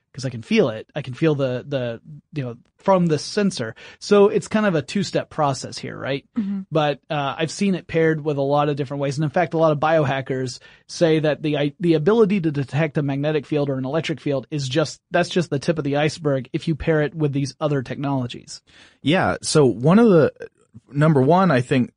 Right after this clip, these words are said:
Speaker 3: this is really cool in theory, again, not endorsing the self-surgery thing.
Speaker 1: Yeah.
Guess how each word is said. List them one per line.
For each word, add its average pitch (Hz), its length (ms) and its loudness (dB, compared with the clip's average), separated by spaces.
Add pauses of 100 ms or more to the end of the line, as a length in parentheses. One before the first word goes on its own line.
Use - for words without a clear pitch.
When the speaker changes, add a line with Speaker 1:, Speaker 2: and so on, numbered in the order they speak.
Speaker 3:
this 117 220 -4
is 110 140 -2
really 165 260 4
cool 151 360 6
in 107 160 6 (120)
theory, 123 600 4 (140)
again, 110 560 4
not 110 280 2
endorsing 104 680 2
the 98 80 0
self-surgery 92 1040 0
thing. 65 440 -10
Speaker 1:
Yeah. 147 300 -4